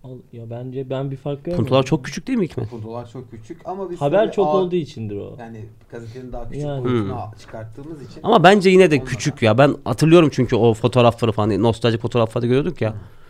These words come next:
Speaker 2: Acaba neden öyle? Sıkıştırmak için mi? Daha fazla şey sığdırmak için
Speaker 1: Ya
Speaker 2: mi?
Speaker 1: da şey, kalıplarla mı basıyorlarmış eskiden? Nasılmış? Baskı yöntemiyle de alakalı olabilir sonuçta.
Speaker 2: Bunu da araştıralım, bir bölümde konuşalım.
Speaker 1: Haberleri böyle kalıba koyuyor mesela, harfleri sonra basıyor falan.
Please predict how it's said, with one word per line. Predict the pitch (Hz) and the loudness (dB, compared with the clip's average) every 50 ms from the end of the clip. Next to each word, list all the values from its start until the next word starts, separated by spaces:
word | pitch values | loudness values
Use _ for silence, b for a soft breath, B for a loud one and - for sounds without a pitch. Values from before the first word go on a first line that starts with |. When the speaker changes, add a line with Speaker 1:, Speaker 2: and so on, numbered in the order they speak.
| B B | B B
Speaker 2:
Acaba | - 190 226 220 190 | -8 -6 0 2 4
neden | 165 160 151 170 170 160 | 4 4 6 6 6 6
öyle? | 139 123 120 117 - | 6 6 4 2 0
Sıkıştırmak | - - - 139 - 156 - - 196 214 202 - | -4 -10 -10 -6 -6 -6 -4 -2 0 0 0 0
için | - - - 110 | -2 -6 -6 -4
mi? | 107 117 | 0 0
Daha | 123 127 | -2 0
fazla | - 123 117 | 0 -2 -2
şey | - 117 113 | -2 -6 -8
sığdırmak | - - 107 117 110 110 107 110 | -8 -10 -8 -8 -8 -8 -8 -12
için | - - 135 | -10 -6 -4
Speaker 1:
Ya | 156 | -2
Speaker 2:
mi? | 175 | -2
Speaker 1:
da | 180 | -2
şey, | 202 185 139 - | -2 -4 -6 -6
kalıplarla | - 147 143 151 151 - 170 165 175 190 208 | -6 -6 -4 -4 -4 -4 -6 -4 -4 -4 -4
mı | 180 139 | -4 -4
basıyorlarmış | 123 117 110 - 123 113 107 107 107 104 104 104 - 107 | -6 -8 -8 -10 -8 -8 -6 -6 -6 -8 -10 -12 -12 -12
eskiden? | 104 104 107 - 104 107 107 110 117 | -14 -14 -14 -16 -14 -12 -10 -10 -10
Nasılmış? | 127 139 139 - 139 117 110 110 - | -10 -12 -12 -14 -14 -14 -14 -8 -8
Baskı | 120 120 113 - - - | -8 -8 -8 -10 -10 -10
yöntemiyle | 135 131 127 - 143 131 127 131 127 131 117 | -10 -10 -8 -8 -10 -10 -10 -10 -10 -10 -10
de | 131 | -10
alakalı | 127 123 123 123 117 - 135 131 | -10 -8 -10 -10 -10 -10 -10 -8
olabilir | 131 131 143 147 147 143 151 143 113 | -8 -6 -6 -6 -6 -8 -8 -8 -10
sonuçta. | 107 107 - - | -10 -12 -12 -6
Speaker 2:
Bunu | 127 180 190 | -2 2 4
da | 185 | 6
araştıralım, | 156 139 117 - - - 104 113 123 | 6 6 4 2 0 -2 -2 -2 -2
bir | 127 120 | 0 0
bölümde | 113 113 120 127 123 | 0 0 -2 -2 -2
konuşalım. | 127 113 120 113 - 117 113 | -2 -2 -2 -2 -2 -4 -2
Speaker 1:
Haberleri | 139 139 139 135 135 143 139 127 139 135 127 | -4 -4 -6 -4 -4 -4 -4 -4 -6 -6 -6
böyle | 139 131 135 131 131 - - | -6 -6 -6 -6 -8 -10 -12
kalıba | - 143 135 135 135 131 139 135 127 113 | -10 -8 -6 -6 -6 -4 -6 -6 -6 -8
koyuyor | - - 143 139 135 127 117 | -6 -6 -4 -4 -4 -6 -8
mesela, | 107 107 110 101 107 | -8 -8 -10 -10 -10
harfleri | 110 110 110 113 127 135 139 | -10 -10 -10 -10 -12 -12 -10
sonra | - 139 127 123 113 | -10 -10 -10 -10 -8
basıyor | 110 113 110 110 - - 98 98 101 | -8 -8 -10 -10 -12 -16 -16 -16 -16
falan. | 107 - - 101 101 | -18 -20 -20 -20 -20